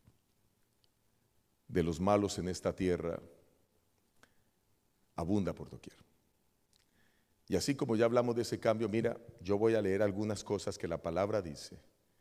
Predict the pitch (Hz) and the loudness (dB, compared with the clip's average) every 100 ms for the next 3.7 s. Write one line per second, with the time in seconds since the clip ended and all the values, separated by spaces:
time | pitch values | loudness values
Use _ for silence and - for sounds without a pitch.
0 | _ _ _ _ _ _ _ _ _ - | _ _ _ _ _ _ _ _ _ -8
1 | 82 78 - - _ - _ _ _ _ | -6 -6 -12 -20 _ -20 _ _ _ _
2 | _ _ _ _ 95 104 95 - 98 73 | _ _ _ _ 2 2 2 2 0 0
3 | - - - - - - | -10 -12 -14 -12 -12 -12